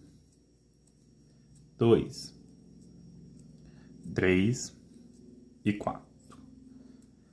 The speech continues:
Duas correntes. Quatro pontos. Um, dois, três e quatro.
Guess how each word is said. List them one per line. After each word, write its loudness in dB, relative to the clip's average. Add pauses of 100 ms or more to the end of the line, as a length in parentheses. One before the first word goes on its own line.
(240)
Duas 8
correntes. 0 (1400)
Quatro 2
pontos. -6
Um, 4 (1600)
dois, 4 (1400)
três 0 (1080)
e 0
quatro. -2